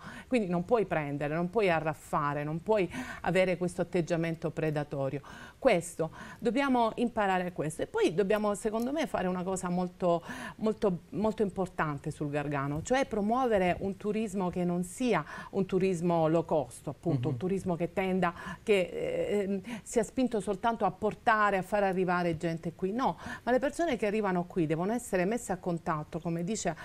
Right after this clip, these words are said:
Speaker 1: padre Franco nel, nel documento, nel, nel saluto,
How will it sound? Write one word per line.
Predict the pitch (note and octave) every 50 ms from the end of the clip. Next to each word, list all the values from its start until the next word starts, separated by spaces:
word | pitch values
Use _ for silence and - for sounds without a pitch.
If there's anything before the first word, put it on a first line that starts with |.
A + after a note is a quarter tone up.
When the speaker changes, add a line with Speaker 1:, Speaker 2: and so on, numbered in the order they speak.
| - - - - -
Speaker 1:
padre | - G#3+ G3 F#3+ F#3 F3+
Franco | - F#3+ G3 G3 G3 - F#3+
nel, | E3+ E3 D#3 D3+ D#3 D3+ D3 D3 D#3
nel | F3 F#3 F3+
documento, | F3 G3 F#3 F#3+ G#3 G3+ F#3 D#3 D3+ D3 D3 - E3+
nel, | D#3 D#3+ D#3+ D#3+ D#3
nel | - F#3 G3 F#3
saluto, | - - G#3+ G#3 F#3+ F3+ D#3+ C#3+ - E3